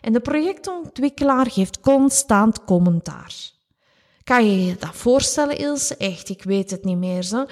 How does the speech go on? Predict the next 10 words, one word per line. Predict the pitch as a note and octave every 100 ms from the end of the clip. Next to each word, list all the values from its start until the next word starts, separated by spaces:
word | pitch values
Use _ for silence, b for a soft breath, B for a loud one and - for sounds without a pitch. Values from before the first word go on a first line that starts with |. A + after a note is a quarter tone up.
| B B
Ik | B
heb | C4+
deze | A#3 C4 A#3+
mannen | B3+ C4+ -
allemaal | B3+ D#4 E4+ D4
opslag | C4+ - D4+ D4
gegeven | C#4+ D4+ D4 C4
aan | A3
een | F#3+
pauwverlof | - A3 C#4+ C#4+ D4 D4+ D4+